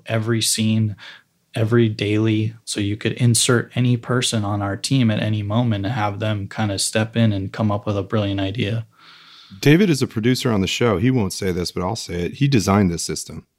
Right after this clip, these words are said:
Speaker 2: This is not normal. This is a new way to do it, and I think the results speak for themselves. And then just an example for one of these Anna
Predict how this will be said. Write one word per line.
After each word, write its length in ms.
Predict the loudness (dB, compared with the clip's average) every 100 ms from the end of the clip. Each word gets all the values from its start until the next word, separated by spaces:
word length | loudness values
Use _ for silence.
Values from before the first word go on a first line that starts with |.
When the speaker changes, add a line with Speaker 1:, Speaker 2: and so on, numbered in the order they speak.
| _ _ _ _ _ 0
Speaker 2:
This 180 | 0
is 120 | 2 4
not 200 | 4 4
normal. 420 | 2 0 -4 -14 _ _ -6
This 180 | -4 0
is 100 | 4
a 60 | 4
new 380 | 6 4 -2 -8 -2
way 260 | 0 0
to 140 | -2 -10
do 280 | -6 0
it, 240 | 0 -2 _ _ _ _ _
and 140 | 0 0
I 60 |
think 260 | 4 2 2
the 100 | -2
results 400 | -2 -2 -2 -4
speak 280 | -2 -4 -2
for 80 |
themselves. 640 | -6 -4 -2 0 0 -2 -10 _ _ _ 0
And 160 | 4 6
then 280 | 4 0 -2
just 320 | -4 -4 -6 -12 0
an 160 | 4 4
example 540 | 4 2 2 2 -2
for 420 | 0 -2 -2 -4 -6
one 140 | 0 2
of 80 | 2
these 160 | 0
Anna 400 | 0 0 0 -2